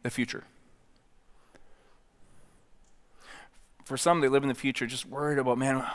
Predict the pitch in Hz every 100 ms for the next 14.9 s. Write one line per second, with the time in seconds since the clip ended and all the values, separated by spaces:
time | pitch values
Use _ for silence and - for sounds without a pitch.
0 | - - 135 - 151 120 117 135 139 127
1 | 117 - 120 120 117 113 117 113 117 107
2 | 107 107 - 110 107 110 110 - 123 123
3 | - - - - 139 127 135 131 143 214
4 | 151 131 - 147 135 143 139 - 139 -
5 | 302 - 147 117 120 117 113 117 120 117
6 | 110 123 - 113 135 120 110 110 - -
7 | - - 113 117 113 110 - - - -
8 | - - 143 131 117 117 - - - -
9 | - 123 160 139 113 131 175 196 - -
10 | - - - - 139 151 120 131 160 139
11 | 131 - 117 98 87 71 - - 123 127
12 | 127 139 160 120 131 139 156 - - -
13 | 135 143 127 110 104 - - - - -
14 | - 143 151 143 123 104 101 82